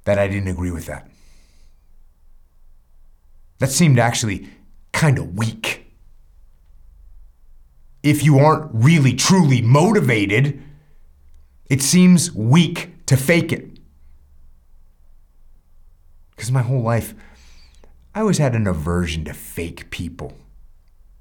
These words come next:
Fake people with their fake way of talking and their fake way of acting and their fake voice and their fake attitude. I never liked people like this.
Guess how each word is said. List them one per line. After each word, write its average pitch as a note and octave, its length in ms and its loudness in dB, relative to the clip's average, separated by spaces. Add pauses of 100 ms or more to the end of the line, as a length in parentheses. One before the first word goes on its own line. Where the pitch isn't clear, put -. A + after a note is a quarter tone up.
(680)
Fake - 560 -8
people F#2 680 -8 (300)
with F#2 160 -6
their F2 240 -6 (100)
fake G2+ 460 -6
way F#2+ 160 -4
of F2 120 -8
talking G2+ 540 -6
and F#2 80 -4
their F2+ 80 0
fake G2 340 -6
way G2 140 -4
of F#2+ 100 -6
acting F#2+ 480 -6
and F#2+ 120 -4
their E2+ 80 -6
fake G#2 320 -4
voice G2+ 300 -4
and A#2 60 -2
their G#2 60 -2
fake A#2+ 400 -4
attitude. A2 460 -4
I C3+ 120 -6
never G3+ 260 -6
liked D3+ 380 -8
people C3+ 300 -4
like A#2+ 240 -2
this. A#2+ 220 -2